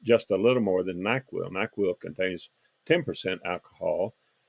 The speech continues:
And of course, nyquil and other, uh, medications contain,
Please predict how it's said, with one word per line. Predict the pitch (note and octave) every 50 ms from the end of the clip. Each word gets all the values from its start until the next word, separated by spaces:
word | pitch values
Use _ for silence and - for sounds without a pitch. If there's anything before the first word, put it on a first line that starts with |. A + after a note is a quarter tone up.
| _ _ _ -
And | F#2+ F2
of | G#2+
course, | A#2 G#2+ F#2+
nyquil | - G#2+ G2+ G2 F#2+ - G#2+ A2+ B2 A#2+
and | G2+ F#2+
other, | - A2 A2 G#2 G#2 G2 G2 F#2+ - - -
uh, | G2 F#2 F2+ F#2 F#2+ F#2
medications | F#2 G2 G#2 G#2 G2+ G2 - - F#2 - - - - G2 A2+ - -
contain, | - F#2+ F2 - - G#2 G#2 G2+ F#2 F#2